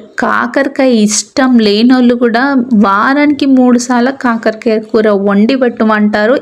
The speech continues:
ఇది నా హండ్రెడ్ పర్సెంట్ గ్యారంటీ. యాక్చువల్‌గా కాకరకాయ వండే విధానం చాలామందికి తెలియదండి. ఇదిగో, నేనైతే ఇక్కడ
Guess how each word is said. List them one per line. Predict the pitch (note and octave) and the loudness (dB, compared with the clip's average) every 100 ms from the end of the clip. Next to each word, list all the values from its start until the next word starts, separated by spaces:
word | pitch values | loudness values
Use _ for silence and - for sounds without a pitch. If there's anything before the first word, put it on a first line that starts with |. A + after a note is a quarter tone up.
| - | -2
ఇది | G#3+ C4 | 0 2
నా | A#3 G#3 A#3+ B3 | 2 2 0 -2
హండ్రెడ్ | G3+ G#3 G#3 G#3+ G#3 G#3 | -2 0 2 0 -2 -2
పర్సెంట్ | G3 G#3 B3 A3 | -2 0 0 2
గ్యారంటీ. | F#3+ G3 G#3+ G#3 - - - - - - | 0 -2 -6 -8 -12 -16 -20 -20 -12 -8
యాక్చువల్‌గా | - A#3+ - F#4+ F#4+ F4 F#4 A#4+ _ - | -8 -8 -4 0 0 0 -2 -6 _ -4
కాకరకాయ | B3+ B3+ D#4+ D#4 D#4+ D#4+ D#4 | -2 0 -2 -2 -2 0 2
వండే | C4+ C4 C4+ | 2 2 2
విధానం | C4+ A#3+ B3+ B3 C4 | 0 -2 0 0 0
చాలామందికి | E4+ - A3+ G#3+ A#3 A#3 G3+ A3 C4 | -2 -2 0 0 0 0 0 -2 -4
తెలియదండి. | A#3+ A3 G#3+ A3+ A3+ G#3 G#3 A3 - - - - | -2 0 0 0 0 0 0 -4 -10 -20 -16 -4
ఇదిగో, | A3 A#3+ D4 F#4 - | -2 0 -2 -2 0
నేనైతే | A3 A3+ A#3+ A3 A3 C4+ | 2 2 2 0 -2 -2
ఇక్కడ | G#3+ G#3+ A3 G#3 | -2 -4 -4 -4